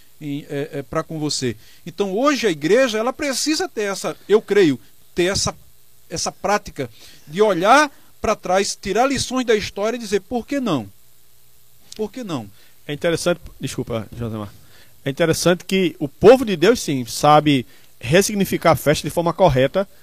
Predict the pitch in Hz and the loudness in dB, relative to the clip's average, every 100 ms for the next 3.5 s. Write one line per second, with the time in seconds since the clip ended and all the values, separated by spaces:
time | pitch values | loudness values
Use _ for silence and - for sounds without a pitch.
0 | - - - 135 170 165 131 143 175 156 | -20 -20 -6 0 0 0 2 4 4 0
1 | 180 175 120 165 175 - 196 190 - 165 | 0 0 0 -2 -4 -8 -8 -8 -2 0
2 | 175 - 185 170 190 190 269 160 151 180 | 0 -2 -2 -2 -2 -4 -4 -6 -4 -4
3 | 170 170 - 151 131 | -2 -4 -2 -2 -2